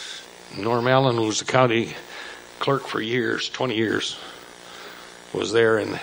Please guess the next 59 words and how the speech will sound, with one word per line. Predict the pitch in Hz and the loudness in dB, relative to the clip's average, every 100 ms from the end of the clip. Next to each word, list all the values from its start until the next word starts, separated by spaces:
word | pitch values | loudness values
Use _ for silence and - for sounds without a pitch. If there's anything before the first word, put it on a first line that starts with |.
| 117 | 0
they | 120 | 2
have | 117 147 | 2 2
these | 120 120 | 2 4
other | 139 117 | 4 4
guys | 101 98 - | 4 4 2
pray, | - 120 | 2 4
but | 101 | 4
those | 101 110 | 4 4
other | 135 113 | 4 2
guys | 107 104 | 2 0
don't | 110 104 | 0 2
know | |
how | 101 | 2
to | - | 0
pray. | - - 87 | 0 0 0
They | 98 | 0
give | 107 110 | 2 2
poems | - 110 104 98 110 107 | 4 4 4 0 -4 -4
and | 98 | -2
all | 101 98 | 0 0
the | |
rest | 92 - | -2 -6
of | - | -6
that | |
stuff. | - - - - 58 60 - - - - - | -8 -8 -10 -14 -18 -18 -18 -16 -16 -16 -12
And | 101 | -2
I | 117 143 | 0 2
was, | 107 - - - | 2 -2 -6 -4
I | 113 | -2
had | 107 - | -2 0
prayed | 110 113 110 | 0 0 0
that | 101 | -2
morning, | 110 113 113 98 | 0 0 2 -2
and | 92 - - | -4 -8 -6
I | 101 | 0
heard | 110 143 | 4 6
him | 120 117 | 6 4
say | - 117 | 4 2
to | 113 110 | 2 2
his | 104 | 0
friends, | - 123 113 101 - - | 2 2 2 0 -6 -2
and | 107 | 0
I've | 123 | 2
been | 120 | 2
trying | 131 110 | 2 4
to | |
win | 110 113 | 4 4
this | 110 - | 2 2
man | 113 | -2
to | - | -2
Christ | - 113 107 | -2 -2 -2
for | - | -6
ten | - - 104 | 0 0 2
years. | 101 101 - - - - - - - - - - - - | 2 2 -2 -8 -16 -16 -16 -14 -16 -16 -18 -18 -18 -12
He | - | -6
said, | - - - | -4 -4 -4
"Ah," | - - - - | -2 -2 -2 -2
he | - - | -4 -4
said, | - - | -2 -4